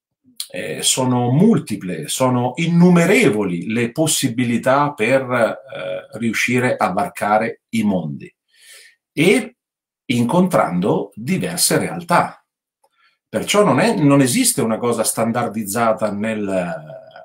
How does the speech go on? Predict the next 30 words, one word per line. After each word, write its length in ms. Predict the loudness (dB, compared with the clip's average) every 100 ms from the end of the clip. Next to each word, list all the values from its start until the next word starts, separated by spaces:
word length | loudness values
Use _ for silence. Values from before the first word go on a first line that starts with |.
| -20 _
nello 260 | -6 -4 -4
sciamanesimo. 840 | -2 -2 0 -2 -6 -8 -14 -16 _ _ _ _ _ -6
Non 280 | 2 4
accadrà 460 | 4 2 2 4 4
mai 260 | 4 2 0
la 120 | -2
stessa 420 | -2 -4 -4 -4
cosa. 480 | -6 -8 -10 -20 -20 _ _ _ _ _ _ _ _
Eh, 1200 | -2 2 2 2 0 -4 -4 -6 -6 -12 -16 _
incontrerete 800 | 0 0 0 2 2 4 2 2
magari 400 | 2 2 4 4
lo 120 | 2
stesso 360 | 0 0 2 2
animale, 560 | 2 0 0 0 -2
ma 160 | -2 -2
in 80 | -2
circostanze 640 | -2 -2 -2 0 -2 0
diverse, 680 | -2 -2 -2 -4 -6 -8 -10
e 140 | -8
vi 120 | -4
dirà 280 | -4 0 -2
cose 240 | 0 -2 0
diverse, 720 | 0 0 -2 -6 -10 -12 -14
non 220 | -6 -4
vi 100 | 0
ripeterà 520 | 0 -2 -2 -2 -2
le 120 | -4 -4
cose 320 | -4 -2 -2
ad 180 | 0 -2
oltranza, 680 | -4 -4 -4 -4 -8 -12